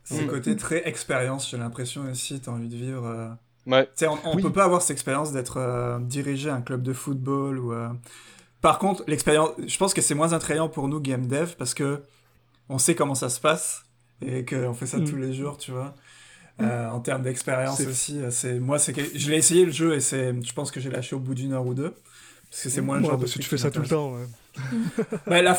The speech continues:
Speaker 1: la représentation du développement est pas très, euh, disons, accurate dans le jeu.
Speaker 2: Oui.
Speaker 1: Euh,
Speaker 2: Ah
Speaker 1: il y a
Speaker 2: bah
Speaker 1: des
Speaker 2: oui.
Speaker 1: éléments. Elle est très
Speaker 2: Oui, oui.
Speaker 1: simplifiée. Euh, si seulement débugger, c'était aussi simple. Euh,
Speaker 3: Oui, tiens, c'est
Speaker 2: Tout, euh,
Speaker 3: euh,
Speaker 2: si
Speaker 3: pardon,
Speaker 2: seulement
Speaker 3: je te,
Speaker 2: tout
Speaker 3: je te,
Speaker 2: était
Speaker 3: je
Speaker 2: aussi
Speaker 3: te,
Speaker 2: simple.
Speaker 3: je te, je,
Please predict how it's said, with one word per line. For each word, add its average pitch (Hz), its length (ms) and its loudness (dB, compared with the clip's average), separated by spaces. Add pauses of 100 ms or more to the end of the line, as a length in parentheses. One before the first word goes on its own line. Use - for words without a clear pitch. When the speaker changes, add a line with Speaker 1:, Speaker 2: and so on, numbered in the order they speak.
Speaker 1:
la 170 140 6
représentation 190 720 4
du 147 120 0
développement 147 520 0
est 139 140 4
pas 143 120 0
très, 147 220 -2
euh, 120 240 0
disons, 127 280 -4
accurate 135 580 -6
dans 123 120 -4
le 117 160 -4
jeu. 139 320 -4
Speaker 2:
Oui. 139 180 8
Speaker 1:
Euh, 117 60 -4 (160)
Speaker 2:
Ah 110 60 0
Speaker 1:
il 110 60 2
y - 20 4
a 123 140 12
Speaker 2:
bah 139 40 8
Speaker 1:
des 127 60 8
Speaker 2:
oui. 143 80 8
Speaker 1:
éléments. 139 360 0 (320)
Elle 147 120 -2
est 143 60 0
très 175 160 2
Speaker 2:
Oui, - 40 4 (100)
oui. 120 80 0
Speaker 1:
simplifiée. 170 400 0 (460)
Euh, - 60 -14 (340)
si - 140 2
seulement 180 320 6
débugger, 160 420 4
c'était 147 180 -2
aussi 135 240 -2
simple. 185 300 -4 (720)
Euh, 131 460 0
Speaker 3:
Oui, - 80 2
tiens, 220 160 2
c'est 135 680 0
Speaker 2:
Tout, - 240 -6
euh, 110 40 0
Speaker 3:
euh, 139 40 -6
Speaker 2:
si - 60 -4
Speaker 3:
pardon, 139 140 0
Speaker 2:
seulement 151 280 6
Speaker 3:
je 220 60 6
te, - 60 -6
Speaker 2:
tout 190 80 -2
Speaker 3:
je 175 40 -4
te, - 80 2
Speaker 2:
était 127 120 2
Speaker 3:
je 120 60 2
Speaker 2:
aussi 120 120 -6
Speaker 3:
te, 110 60 -6
Speaker 2:
simple. 113 120 -2
Speaker 3:
je - 60 -6
te, 190 180 -2
je, - 140 -6